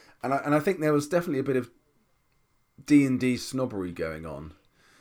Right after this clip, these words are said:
And, you know, definitely w-, wafting my nose in the air at Tunnels and Trolls, tuh, it's just D and D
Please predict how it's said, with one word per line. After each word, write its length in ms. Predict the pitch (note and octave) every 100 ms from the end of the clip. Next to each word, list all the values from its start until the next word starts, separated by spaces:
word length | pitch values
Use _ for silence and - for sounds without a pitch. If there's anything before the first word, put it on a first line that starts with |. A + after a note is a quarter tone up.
| _
And, 440 | G2 G#2 G#2+ G#2+ -
you 100 | B2
know, 180 | A2 G2+
definitely 380 | A#2+ C3 B2+ A#2 A2+
w-, 160 | A#2 C3
wafting 600 | D3+ A#2 B2+ D#3+ - D3+
my 140 | B2+ B2+
nose 340 | C3 C#3 B2
in 100 | A#2+ A2+
the 120 | A#2+
air 300 | A#2+ A2 G2+
at 120 | G#2 - - -
Tunnels 300 | G#3 B3 A3
and 120 | B3+
Trolls, 340 | - G2+ D3+ -
tuh, 260 | - D3+ -
it's 140 | C3+
just 300 | - C#3 - -
D 140 | D3
and 100 | C3
D 340 | C3+ B2+ B2